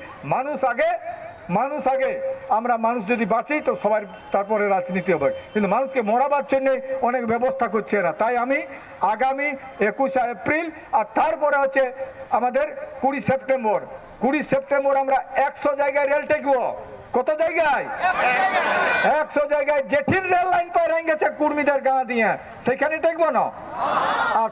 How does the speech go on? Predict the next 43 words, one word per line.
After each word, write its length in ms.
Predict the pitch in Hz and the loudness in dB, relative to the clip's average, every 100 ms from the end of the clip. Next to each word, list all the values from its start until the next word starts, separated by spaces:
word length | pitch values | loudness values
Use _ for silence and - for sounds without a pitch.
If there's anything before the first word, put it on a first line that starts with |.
| - | 0
সরকারকে 480 | 240 285 254 233 247 | 0 2 -2 0 0
বলে 220 | 240 240 | 2 0
দিব, 180 | 247 240 | 2 2
"আপনি 220 | 240 220 | 2 0
মহান, 460 | 214 226 240 226 165 - - | 2 4 2 0 -4 -12 -4
আপনার 320 | - 208 214 196 | -2 0 0 -2
গুলি 280 | 165 220 | -2 0
বারুদ 260 | 208 214 196 - | 2 0 0 -2
তৈরি 180 | 180 | -2
করুন।" 480 | 151 123 101 - - - - - - - - - - - | 0 -4 -6 -16 -20 -18 -18 -20 -20 -20 -20 -20 -18 -2
গুলি 200 | 175 339 381 | 0 2 2
বারুদ 200 | 381 392 370 | 2 2 2
তৈরি 160 | 381 370 | 0 2
করুন, 160 | 370 359 | 0 2
মানুষ 120 | 349 339 | 0 0
তো 40 | 349 | 2
মরবে 280 | 339 392 403 403 | 2 4 2 4
কে? 120 | 339 277 - - | 2 2 -4 -2
তো 40 | 277 | 0
একবার 160 | 294 285 | 0 0
মরবেই 320 | 277 311 359 370 | 0 2 2 2
চাঁদি 200 | 339 320 247 | 0 0 -2
সবাই। 240 | 254 175 - - - - - - - - - - | 0 0 -2 -16 -18 -18 -18 -14 -14 -12 -10 -2
দেখা 200 | 269 302 339 | 0 0 2
যাবে 160 | 339 320 | 0 2
কত 120 | 285 277 220 | 0 0 0
কি 60 | |
হচ্ছে। 160 | 254 226 247 | 0 0 0
অজিত 180 | 330 339 | -2 0
মাহাতোর 240 | 320 311 285 | 2 4 2
আগে 120 | 320 302 | 2 0
গুলিটা 260 | 294 277 277 | 0 0 0
পড়বে, 260 | 247 190 147 - - - 403 427 392 - - 202 | -2 -2 -4 -4 -10 -6 -2 -2 -2 -4 -2 0
আগে 160 | 262 311 302 | 2 0 0
গুলি 180 | 311 320 320 | 0 0 0
চলবে 220 | 302 294 277 | 0 0 0
অজিত 160 | 277 269 | -2 0
মাহাতোর 240 | 269 254 247 | 0 2 0
আগে। 140 | 196 165 - - - - - | 0 -2 -4 -4 -4 -4 -2
তা 60 | 214 | -2
আমি 100 | 247 233 | 0 0
সেই 120 | 247 | -2
জন্য 120 | 247 | 0